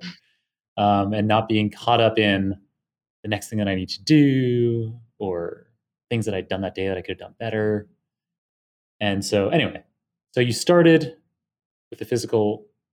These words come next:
uh, teaching the physical asana practice about a decade ago. And that has now, um,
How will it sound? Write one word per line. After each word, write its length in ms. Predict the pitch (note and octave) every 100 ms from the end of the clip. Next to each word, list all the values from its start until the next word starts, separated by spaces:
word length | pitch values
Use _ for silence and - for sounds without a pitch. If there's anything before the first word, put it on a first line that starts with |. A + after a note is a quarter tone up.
| _ _ _
uh, 200 | A2+ G2+
teaching 340 | - - A#2+ B2
the 60 |
physical 380 | A2 A2 G#2+ F#2+
asana 280 | F#2 F#2 F2+
practice 580 | F2 E2 - F#2+ - _ _ -
about 200 | G#2 G2
a 40 |
decade 280 | F#2+ F2+ F2
ago. 200 | F2 E2 D2+ _ _ _ _ _ _ _ _ _ _ _
And 960 | A2 G#2 G2+ G2+ G2 G2 G2 F#2+ F#2+ F#2+ - - _ _ _ _ _ _ _ _
that 180 | A2+ A2
has 200 | A2 G#2
now, 760 | A2 G#2+ G#2 G2+ G2+ G2 G2 - _ -
um, 520 | G2+ F#2+ F#2 F#2 F2